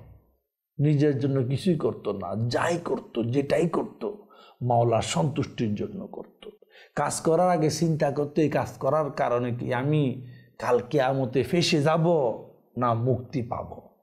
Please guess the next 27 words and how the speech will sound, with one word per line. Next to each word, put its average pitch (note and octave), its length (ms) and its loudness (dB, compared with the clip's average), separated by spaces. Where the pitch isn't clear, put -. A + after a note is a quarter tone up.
এই F#3+ 160 2
একটা C#3+ 280 0
জিনিস A2 460 -4
আমাদেরও A#2+ 500 0
চিন্তা A#2+ 400 -8
করা - 240 -12
দরকার। - 440 -16
আজকে C#3+ 280 0
আমরা F3 200 4
অনেক E3 260 2
কাজ C3 240 0
করি, C#3+ 380 0
অনেক D#3 340 4
কথা A#2 300 0
বলি, G#2 420 -2
অনেক F#3 400 4
ধরনের D3+ 460 2
পদক্ষেপ C#3+ 520 2
গ্রহণ D#3+ 560 2
করি। G2+ 400 -2
এই F#3 320 4
কাজটা C#3+ 540 2
আমার C3 560 0
জন্য C#3+ 220 0
নাজাতের C3+ 680 2
কারণ C#3 360 0
হবে C3 540 2